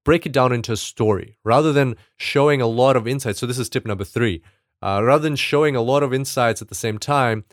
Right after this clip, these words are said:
break them down into a story, and that way you can reduce the intrinsic cognitive load. So you, or you can break down the intrinsic cognitive load so people only have to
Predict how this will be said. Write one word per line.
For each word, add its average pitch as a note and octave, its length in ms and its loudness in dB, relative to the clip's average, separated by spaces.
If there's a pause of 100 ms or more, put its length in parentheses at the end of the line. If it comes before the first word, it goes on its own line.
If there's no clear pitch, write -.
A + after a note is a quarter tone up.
(180)
break E3 240 4
them E3 120 -2
down C3 220 4
into A#2+ 220 -2
a G#2+ 40 0
story, D#3+ 440 2
and A#2 80 0
that C#3+ 160 2
way C#3 100 2
you A#2+ 120 -4
can A#2 260 -6
reduce A#2 640 0 (240)
the A#2+ 180 -2
intrinsic D3+ 600 -2
cognitive G#2+ 440 -6
load. F#2+ 300 -4
So A2 220 0
you, B2+ 240 -2
or C3+ 40 6
you C#3 80 2
can C3+ 200 -2
break C#3 340 2
down B2+ 340 4
the A2 60 0
intrinsic A2 380 -4
cognitive A#2 400 -8
load E3+ 260 0
so C3 80 -4
people B2+ 340 -6
only A#2+ 260 -4
have G#2+ 220 -2
to G#2+ 140 -4